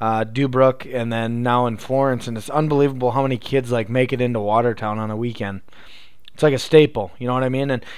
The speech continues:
it wasn't like that growing up. It really wasn't. Uh, traveling up to Aberdeen, you know, the big metropolitan area of Aberdeen, there was, uh,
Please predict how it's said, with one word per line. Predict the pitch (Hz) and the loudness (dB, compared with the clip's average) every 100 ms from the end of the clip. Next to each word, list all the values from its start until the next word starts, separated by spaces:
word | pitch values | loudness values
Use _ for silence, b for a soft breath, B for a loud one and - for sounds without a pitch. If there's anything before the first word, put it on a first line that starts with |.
| B | B
it | 151 | 10
wasn't | 196 175 139 | 10 8 4
like | 139 170 | 0 4
that | 135 110 | 2 2
growing | 113 110 | -4 -4
up. | 107 110 - - | -6 -8 -12 -6
It | |
really | 123 135 127 | 0 2 4
wasn't. | 123 127 120 113 - - - - | 2 2 -2 -6 -14 -16 -16 -8
Uh, | 123 117 113 110 113 - - - - - - - | -4 -4 -4 -8 -12 -16 -18 -18 -18 -16 -16 2
traveling | 160 147 151 | 6 6 6
up | 143 | 4
to | 147 | 6
Aberdeen, | 131 139 135 143 156 | 8 8 6 2 2
you | 131 | 2
know, | 127 127 | 2 2
the | |
big | 123 127 117 | 4 2 0
metropolitan | 113 131 139 131 123 135 127 - 127 | -6 0 0 0 -2 2 2 2 -4
area | 117 117 117 110 | -2 0 2 2
of | 110 | 2
Aberdeen, | 113 113 120 135 113 B B B B B B B B - | 0 0 -2 -2 -4 B B B B B B B B 0
there | 127 | 2
was, | 127 143 151 143 120 139 | 6 8 8 4 0 4
uh, | 131 127 123 | 6 6 4